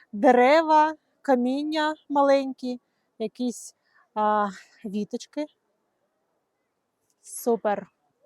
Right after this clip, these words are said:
Супер. Ми з Наталкою вирішили приїхати ще, а, в одно красиве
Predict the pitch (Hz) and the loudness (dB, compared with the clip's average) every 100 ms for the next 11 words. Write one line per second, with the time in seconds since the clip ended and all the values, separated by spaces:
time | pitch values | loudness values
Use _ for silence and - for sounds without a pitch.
0 | _ _ _ _ _ _ _ _ _ _ | _ _ _ _ _ _ _ _ _ _
1 | - 247 269 208 202 _ _ _ _ _ | -14 -12 -10 -10 -10 _ _ _ _ _
2 | _ _ _ 262 453 _ _ _ - _ | _ _ _ _ _ _ _ _ -20 _
3 | _ _ _ _ _ _ _ _ _ - | _ _ _ _ _ _ _ _ _ -20
4 | - _ _ _ _ 233 254 330 294 220 | -20 _ _ _ _ -8 -6 -6 -8 -4
5 | 208 208 - 277 285 233 233 262 - 262 | -2 -2 -4 -4 -4 -4 -6 -8 -8 -6
6 | 247 240 233 262 247 233 - - 240 214 | -6 -8 -8 -10 -14 -14 -14 -8 -6 -6
7 | 180 _ _ _ _ 208 202 190 214 226 | -8 _ _ _ _ -4 -2 -2 -6 -4
8 | 233 214 196 - - _ 233 214 - 262 | -4 -4 -6 -16 -20 _ -14 -14 -8 -6
9 | 226 214 214 196 190 | -6 -4 -4 -4 -10